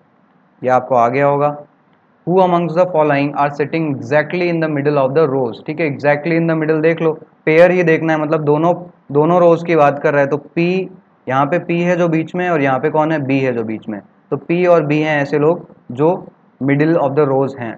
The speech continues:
ठीक है, तो पी और B कहाँ पे है हमारा? ई option। ठीक है, P और B, ये भी हमारा हो गया है। Which of the following is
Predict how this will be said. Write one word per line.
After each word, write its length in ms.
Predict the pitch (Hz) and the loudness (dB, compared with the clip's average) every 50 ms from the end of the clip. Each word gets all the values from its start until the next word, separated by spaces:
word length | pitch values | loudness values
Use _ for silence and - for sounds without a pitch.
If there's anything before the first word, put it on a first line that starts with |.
| - | -10
ठीक 140 | - 143 143 | -8 -6 -4
है, 60 | 170 | -4
तो 120 | 143 151 147 | -4 -4 -6
पी 220 | - - 156 160 165 | -6 -2 -2 2 4
और 160 | 170 165 160 | 4 4 2
B 160 | 151 156 165 156 | 2 0 -2 0
कहाँ 200 | 160 151 147 147 | 0 0 0 2
पे 140 | 147 160 160 | 2 2 2
है 60 | 156 | 2
हमारा? 340 | 143 143 139 139 156 190 - - - - _ _ _ _ - | 2 0 2 2 2 0 -2 -6 -12 -20 _ _ _ _ -4
ई 160 | 147 147 147 143 | -2 0 2 2
option। 400 | 131 120 - - - 113 104 107 - _ _ _ - | 2 0 -2 -6 -10 -10 -10 -12 -16 _ _ _ -10
ठीक 120 | 143 151 170 | -8 -6 -4
है, 60 | 170 | -4
P 200 | - - 139 135 135 | -4 -2 -2 0 0
और 180 | 127 117 113 | 0 0 -2
B, 180 | 107 110 107 101 - _ _ _ _ _ _ _ _ _ _ _ - | -4 -8 -10 -12 -14 _ _ _ _ _ _ _ _ _ _ _ -4
ये 140 | 127 135 143 | -2 0 0
भी 100 | 151 160 | 2 2
हमारा 240 | 165 156 156 160 160 | 2 2 2 2 2
हो 100 | 160 156 | 2 2
गया 160 | 151 156 165 | 2 2 0
है। 120 | 196 - - | 0 -2 -6
Which 240 | 135 135 151 147 165 | -4 -4 -2 0 0
of 120 | 170 165 170 | 0 0 0
the 80 | 180 175 | -2 0
following 400 | 175 156 143 143 147 151 156 151 135 | 2 2 2 2 2 0 -2 -4 -6
is 180 | 156 165 160 | -6 -6 -8